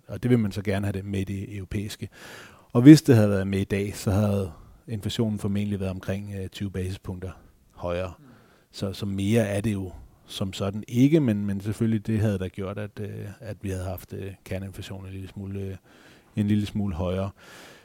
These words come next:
Speaker 1: Eurostat skal formentlig bruge fem år på at få det inkluderet i, øh, i, øh, inflationsindekset, og det er jo så den periode, det vil tage, før det har en,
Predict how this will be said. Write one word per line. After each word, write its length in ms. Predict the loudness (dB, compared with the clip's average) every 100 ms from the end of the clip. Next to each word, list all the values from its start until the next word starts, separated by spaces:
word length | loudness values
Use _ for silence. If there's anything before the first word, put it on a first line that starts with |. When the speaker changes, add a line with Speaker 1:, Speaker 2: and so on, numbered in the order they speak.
| 6
Speaker 1:
Eurostat 440 | 8 10 8 4
skal 140 | 2 -4
formentlig 340 | -2 -2 -4
bruge 160 | -6 -4
fem 220 | -2 -4
år 180 | -8 -12 -10
på 160 | -8 -6
at 60 |
få 160 | -6 -8
det 300 | -8 -10 -12 -16 -10
inkluderet 560 | -8 -6 -4 -4 -4 -6
i, 160 | -8
øh, 200 | -10 -10 -14 -18 -20 _ _ -20 -16
i, 200 | -12 -10
øh, 280 | -10 -10 -12
inflationsindekset, 880 | -12 -6 -4 -4 -6 -6 -6 -4 -6
og 80 | -4
det 60 |
er 40 | -6
jo 60 |
så 120 | -6
den 240 | -6 -8 -10 -18 -20 -20 _ _ 2
periode, 380 | 4 4 0
det 100 | -2
vil 80 | -4
tage, 240 | -4 -4 -4
før 200 | -6 -4
det 100 | -4
har 140 | -4
en, 280 | -6 -8